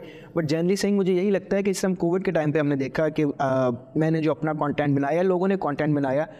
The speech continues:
we were dependent on the medical professionals، جو، آ، پیتھولوجسٹ تھے، کیونکہ they were the experts in that۔ تو اصل میں یہی ہوتا ہے کہ ان کا کام ہے لیب میں بیٹھ کے یا اپنے سائیڈ افیکٹس میں جو فوکس رہ کے ریسرچ کرنا۔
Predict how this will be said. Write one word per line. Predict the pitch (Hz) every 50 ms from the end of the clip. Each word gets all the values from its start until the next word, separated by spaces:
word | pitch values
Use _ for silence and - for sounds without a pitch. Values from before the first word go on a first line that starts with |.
| - - - - -
we | 135 180
were | 202 208 208 214
dependent | 175 175 - - 147 151 160 165 180 180 175 170 - 160 151
on | 151 156 156
the | 160 156 156 156 147
medical | 139 135 127 131 127 - 131 - 123
professionals، | - - 117 104 - - 127 120 113 101 - - -
جو، | 131 127 135 139 139 139 139 131 - 139
آ، | 139 127 123
پیتھولوجسٹ | - - 139 - 147 139 143 143 135 147 131 - -
تھے، | - 139
کیونکہ | 131 - 151 160 175
they | 139 127 143
were | 160 170 175 175 165 160
the |
experts | 160 156 - - - - 151 147 - - 139
in | 123 107
that۔ | 110 104 104 - - - - - - - - -
تو | - -
اصل | - 165 - 208 208
میں | 196 202
یہی | 190 190 202 208
ہوتا | 190 170 180 190
ہے | 190
کہ | 214 -
ان | 170 175 170
کا | 190 196
کام | 196 185 165 160 160 156
ہے | 170 165
لیب | 147 131 131 135
میں | 135 147 147
بیٹھ | 139 143 135 127 -
کے | - 156
یا | 165 202
اپنے | 214 - 226
سائیڈ | 208 - 185 165 160
افیکٹس | - 180 - -
میں | 185 175
جو | 156 180 196 190
فوکس | - - 185 170 - 196 - -
رہ | 156
کے | - - 165
ریسرچ | 156 151 - - 196 180 -
کرنا۔ | 156 143 135 147 165